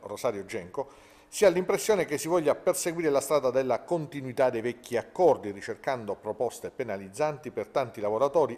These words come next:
a vantaggio di pochi, con indennità personalizzate su logiche spartitorie,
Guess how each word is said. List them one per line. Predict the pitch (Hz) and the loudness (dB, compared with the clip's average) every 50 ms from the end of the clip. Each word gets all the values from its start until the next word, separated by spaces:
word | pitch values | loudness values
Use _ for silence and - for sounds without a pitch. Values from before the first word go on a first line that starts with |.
| - - | -4 0
a | 151 175 | 0 0
vantaggio | 170 160 147 120 110 - 117 107 101 95 - 107 | 2 2 0 0 0 -2 -2 -2 -2 -2 -8 -12
di | 92 98 98 | -12 -10 -8
pochi, | - 104 92 90 - - 113 - - - - - - _ _ - | -6 -6 -6 -6 -10 -14 -18 -18 -18 -20 -20 -20 -20 _ _ 2
con | - 156 135 123 117 117 - | 4 4 4 4 0 -10 -10
indennità | 135 127 123 123 123 120 117 117 117 - 123 104 | -10 -10 -6 -2 -4 -4 -4 -4 -2 0 0 0
personalizzate | - - 117 98 - - - 131 123 151 185 151 - 113 87 - - - 95 - | 0 -2 -6 -8 -6 -6 -6 -6 -6 -8 -8 -8 -6 -6 -6 -6 -8 -14 -16 -14
su | - - 180 160 | -12 -10 -6 0
logiche | 143 131 117 104 104 117 107 110 | 4 2 2 2 0 -8 -8 -8
spartitorie, | - - - - - - - - - 104 - - 82 82 82 90 | -10 -10 -4 2 2 2 2 0 -10 -10 -8 -8 -8 -8 -10 -14